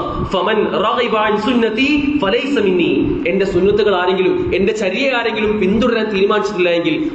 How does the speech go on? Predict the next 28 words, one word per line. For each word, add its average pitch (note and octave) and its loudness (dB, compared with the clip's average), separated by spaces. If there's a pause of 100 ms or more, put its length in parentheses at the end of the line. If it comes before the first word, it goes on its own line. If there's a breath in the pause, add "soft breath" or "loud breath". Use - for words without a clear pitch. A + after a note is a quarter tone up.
അത്, A3 0
അതിനോട് G#3+ 2
വിമുഖത A3+ 0
കാണിക്കുകയാണെങ്കിൽ G#3+ -2
അവൻ D#3+ 0
എന്നിൽപ്പെട്ടവനല്ല E3+ 0
എന്ന് D#3+ 0 (320)
അള്ളാഹു G3 0
റസൂൽ G3 0
ആരോടാ G#3+ 0
പറഞ്ഞത്? A#3 -2 (340)
പലിശ, F#3+ 0 (300)
പലിശയ്ക്ക് G3+ -4
പണം G#3 0
കൊടുക്കുന്നവരോടാണോ? G#3 0
വ്യഭിചരിച്ചവരോടാണോ? G3 0
മദ്യപിച്ചവരോടാണോ A#3+ 0
പറഞ്ഞത്? G3+ 2
അല്ല, D3+ 0 (140)
ദീനിൽ A#3 0
അമിതമായി G3+ 2
ചെയ്യുന്ന F3+ 2
ആളുകളോട് E3+ 2
അള്ളാഹു D#3+ 0
റസൂൽ E3 -2
ഈ D#3+ 2
കാര്യം D#3 0
പറഞ്ഞത്. C#3 0